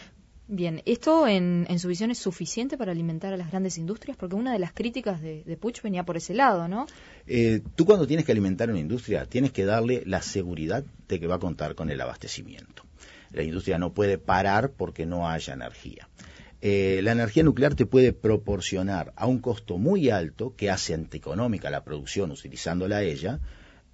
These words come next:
Speaker 2: la capacidad de contar con una cierta cantidad de energía que tampoco, como yo decía al principio, es segura. Entonces, en realidad,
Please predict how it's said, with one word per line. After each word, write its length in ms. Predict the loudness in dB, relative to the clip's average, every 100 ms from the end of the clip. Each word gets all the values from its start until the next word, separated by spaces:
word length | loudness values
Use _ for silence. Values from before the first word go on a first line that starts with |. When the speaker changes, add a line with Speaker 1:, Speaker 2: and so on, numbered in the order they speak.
| _ _ 0
Speaker 2:
la 220 | 0 6
capacidad 540 | 4 4 0 4 4
de 100 | 4
contar 440 | 2 2 2 2 2
con 140 | 0
una 100 | 0
cierta 320 | 2 2 2
cantidad 260 | -2 -2 -2
de 60 |
energía 300 | -2 -2 -4
que 140 | -2 0
tampoco, 440 | 0 2 0 0
como 200 | 0 0
yo 120 | 2
decía 180 | 2 0
al 60 | 0
principio, 340 | -2 -2 -4
es 80 | -2
segura. 400 | -2 0 -2 -6 -20 -20 -20 -20 -2
Entonces, 600 | 0 4 4 4 0 -2 -18 -6
en 220 | 0 2 4
realidad, 520 | 4 4 4 2